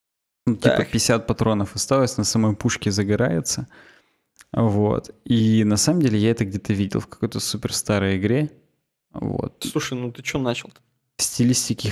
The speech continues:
Speaker 1: Хейла. Вот. Но я саму Хейла, очевидно, не играл. Я так, насколько понимаю, это Xbox-овский эксклюзив.
Speaker 2: Да,
Speaker 1: Хотя, по-моему,
Speaker 2: Xbox.
Speaker 1: первый Хейла и второй Хейла был и на P C.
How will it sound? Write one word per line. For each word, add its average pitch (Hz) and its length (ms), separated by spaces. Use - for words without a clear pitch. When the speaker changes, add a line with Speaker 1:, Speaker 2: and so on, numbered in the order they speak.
Speaker 1:
Хейла. 113 500
Вот. 110 500
Но 123 140
я 123 160
саму 131 340
Хейла, 110 500
очевидно, 107 460
не 104 180
играл. 123 220
Я 131 120
так, - 140
насколько - 340
понимаю, 104 340
это 104 120
Xbox-овский 104 760
эксклюзив. 117 500
Speaker 2:
Да, 147 60
Speaker 1:
Хотя, 135 140
по-моему, 131 320
Speaker 2:
Xbox. - 20
Speaker 1:
первый 160 300
Хейла 135 400
и 110 80
второй 123 400
Хейла 131 400
был 117 340
и 117 160
на 113 140
P - 120
C. - 360